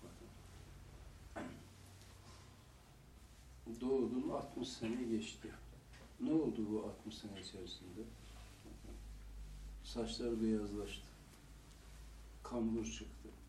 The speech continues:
Yetmişe geldin, eller titriyor.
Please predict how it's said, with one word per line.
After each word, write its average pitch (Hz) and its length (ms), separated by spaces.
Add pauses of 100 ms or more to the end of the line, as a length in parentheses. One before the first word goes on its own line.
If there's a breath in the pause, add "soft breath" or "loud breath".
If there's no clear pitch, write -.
(920)
Yetmişe 110 460
geldin, 107 340
eller 104 420
titriyor. 87 360